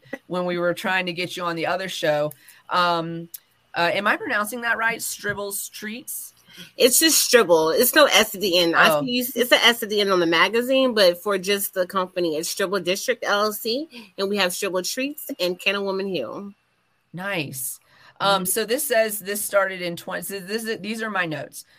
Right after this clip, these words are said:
Speaker 1: Uh, this started in twenty eighteen. We'll, we'll talk about why you started that business in a minute. I have a little note here. Um, and that you, uh, that you create, uh, medicine using cannabis.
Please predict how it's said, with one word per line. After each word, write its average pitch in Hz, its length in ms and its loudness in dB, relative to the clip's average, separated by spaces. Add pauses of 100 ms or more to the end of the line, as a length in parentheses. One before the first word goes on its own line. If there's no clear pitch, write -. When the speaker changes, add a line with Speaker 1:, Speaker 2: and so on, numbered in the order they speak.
(200)
Speaker 1:
Uh, 170 280 0
this 214 220 -4
started 220 300 0
in 208 80 -8
twenty 196 340 -6
eighteen. 170 540 -6
We'll, 160 120 -4
we'll 180 280 -6
talk 185 260 -2
about 170 240 -2
why 165 140 0
you 170 80 -4
started 165 300 -4
that 151 120 0
business 160 400 -8
in 151 60 -6
a 147 40 -8
minute. 139 240 -8
I 143 120 -6
have 143 160 -6
a 143 40 -12
little 139 140 -8
note 135 220 -6
here. 135 320 -6 (360)
Um, 160 460 0
and 175 220 -2
that 175 280 2
you, 190 500 -8
uh, 160 560 0
that 156 180 2
you 185 160 -10
create, 170 720 -4
uh, 147 580 0
medicine 160 720 -2
using 165 300 -8
cannabis. 147 680 -8